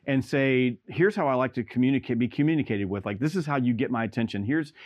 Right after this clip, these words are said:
here's the language that I speak." And, and that worked. And I also believed that, and I, and I believe this from the very get-go of my leadership, time as a leader, is that the more diverse my team is, and I'm not talking about diversity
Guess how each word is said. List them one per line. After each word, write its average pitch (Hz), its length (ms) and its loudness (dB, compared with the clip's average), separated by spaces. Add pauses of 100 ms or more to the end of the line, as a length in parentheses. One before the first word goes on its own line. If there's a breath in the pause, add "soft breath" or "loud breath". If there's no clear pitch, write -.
(140 loud breath)
here's 190 220 4
the 180 100 0
language 127 600 2
that 117 160 -2
I 98 140 -2
speak." - 600 -2 (300 loud breath)
And, 147 260 2 (100)
and 147 200 0
that 151 180 0
worked. 147 320 0
And 139 100 0
I 151 100 2
also 202 340 -2
believed 123 640 0
that, 123 460 -2 (500 soft breath)
and 156 100 2
I, 147 100 4 (140)
and 160 120 0
I 151 60 2
believe 151 280 2
this 160 140 0
from 131 440 2
the 123 100 -2
very 143 340 2
get-go 120 460 -2
of 101 100 -4
my 113 160 0
leadership, 120 560 0 (220)
time 135 220 0
as 117 60 0
a 110 40 -2
leader, 120 340 0
is 113 160 -4
that 127 220 -2
the 127 80 0
more 135 340 2
diverse 139 760 -2
my 131 140 0
team 123 280 0
is, 98 120 -8
and 120 80 -2
I'm 123 60 0
not 175 160 -2
talking 180 240 -2
about 135 180 0
diversity 120 640 0